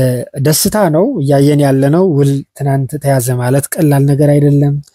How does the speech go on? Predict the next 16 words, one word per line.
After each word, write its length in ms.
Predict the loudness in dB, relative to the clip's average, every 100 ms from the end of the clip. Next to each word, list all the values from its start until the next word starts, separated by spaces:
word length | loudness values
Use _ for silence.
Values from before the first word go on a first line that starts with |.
| -20 -20 -20 _ -4 0 2 2 2 2 0 -2 -4 -4
ጉልላት 460 | 0 2 4 2 0
ተሰራ 320 | -4 -2 0 0
ማለት 300 | 0 0 0 -4
በጣም 420 | -6 -6 0 0 0 -2
ደስ 180 | -2 -2 -4 0
የሚያሰኝ 720 | 0 0 0 -2 -2 0 2 2
ነገር 260 | 0 -2 -2
ነው። 140 | -2 -2
ስለዚህ 440 | -2 0 2 2 0 -8 -20 -20 _ _ -2 0
ምንድነው 440 | 2 2 2 2 0
ማድረግ 340 | -2 0 0
ያለብን? 500 | 0 0 -2 -4 -6 -6 -8 _ _ _ _ _ _ _ _ _ _ _ 0
እኛ 220 | 4 4 2
ደግሞ 240 | 0 0 0 0
ቆርቆሮውን 680 | -2 -2 -2 0 0 0 -2 -8 _ _ _ _ _ _ _ _
በቃ 200 | -6 -4